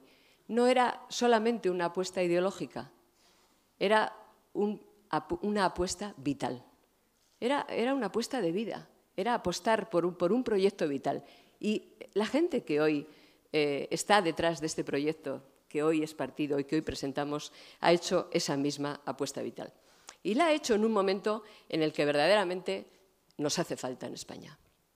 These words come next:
Porque en España se está produciendo una degradación del orden constitucional seria, preocupante, y además una destrucción de sus símbolos. Fernando Savater ha hablado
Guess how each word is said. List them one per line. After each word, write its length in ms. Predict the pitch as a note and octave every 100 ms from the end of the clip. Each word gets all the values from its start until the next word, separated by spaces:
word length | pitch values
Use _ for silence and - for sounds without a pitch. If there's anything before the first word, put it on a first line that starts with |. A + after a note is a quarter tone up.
| _ _ _ _ - -
Porque 220 | D#3+ D3
en 60 | D#3
España 340 | D#3 G#3 C#4
se 80 | G3
está 200 | - G3
produciendo 640 | F3+ D3+ D3 E3 E3 F#3 - - - _
una 320 | - G3+ G3 -
degradación 680 | D3+ C#3+ C#3 C#3 C#3 F#3 F3+
del 140 | C#3
orden 240 | D3+ D3+ C#3
constitucional 800 | C3+ C3+ C3 - E3 C3+ G3+ - _ _ _ _ _ _ _ _ _ _ _
seria, 520 | - F3 D#3+ C3+ A#2 - _ _ _ _ _ _ _ _
preocupante, 680 | C#3 C3+ B2+ D3 C#3 A#2 - _ _ _ _ _ _
y 100 | D#3
además 580 | D#3+ E3 F#3 A3 - - F3
una 280 | G3 G#3 -
destrucción 800 | D3 D3 - D3+ - G3+ A#3+ C4+ _ _ _ _
de 100 | -
sus 180 | C#3 -
símbolos. 560 | C3 A2+ F2 - - - _ _ _ _ _ _ _ _ _ _
Fernando 300 | C#3+ D3+ D#3
Savater 400 | D#3 D3+ D3+ D#3+
ha 60 |
hablado 520 | D3+ D#3+ F3+ A3 -